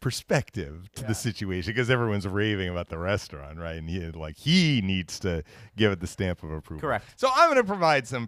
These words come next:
Speaker 1: perspective here.
Speaker 2: Perspective.
Speaker 1: We have spent a lot of time looking at the players who are vying for essentially two spots in the roster in a depth forward position,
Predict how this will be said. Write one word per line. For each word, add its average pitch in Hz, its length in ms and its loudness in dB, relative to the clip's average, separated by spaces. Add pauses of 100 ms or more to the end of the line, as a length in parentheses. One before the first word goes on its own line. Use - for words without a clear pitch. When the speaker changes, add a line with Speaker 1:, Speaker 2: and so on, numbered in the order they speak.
Speaker 1:
perspective 90 680 -6
here. 69 400 -12 (220)
Speaker 2:
Perspective. 98 600 -10 (600)
Speaker 1:
We 156 240 4
have 160 140 8
spent 147 200 4
a 120 60 2
lot 107 440 0
of 107 120 -2
time 95 580 -2
looking 98 520 0
at 85 380 -6 (240)
the 98 120 -6
players 92 800 -4
who 101 100 -2
are 90 160 -2
vying 80 720 -4
for 76 560 -8 (720)
essentially 90 720 -6 (420)
two 110 180 -4
spots - 520 -10
in 85 160 -10
the 82 80 -8
roster - 680 -14 (1160)
in 92 180 -2
a 82 100 -4
depth 82 380 -4
forward 82 460 -4
position, 73 720 -8